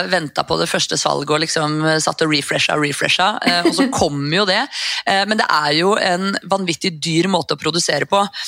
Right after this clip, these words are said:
Speaker 2: Ja.
Speaker 1: Eh, så jeg vet jo at, eh, og, og folk er, eh, folk er prissensitive, det vet man jo selv også, så, så, eh, målet mitt er, eh, er å,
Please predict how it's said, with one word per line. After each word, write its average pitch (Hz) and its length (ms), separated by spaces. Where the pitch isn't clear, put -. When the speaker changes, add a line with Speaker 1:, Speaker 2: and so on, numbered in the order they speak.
Speaker 2:
Ja. 160 140
Speaker 1:
Eh, 180 320
så - 160
jeg 185 160
vet 151 240
jo 165 80
at, 156 240
eh, 170 480
og, 208 220
og 208 80
folk 214 260
er, 185 400
eh, 190 400
folk 208 320
er 185 80
prissensitive, 147 800
det 202 160
vet 160 180
man 147 140
jo 151 80
selv 139 380
også, 233 260
så, 214 220
så, 196 220
eh, 175 580
målet 151 420
mitt 247 220
er, 165 400
eh, 160 300
er 147 320
å, 156 140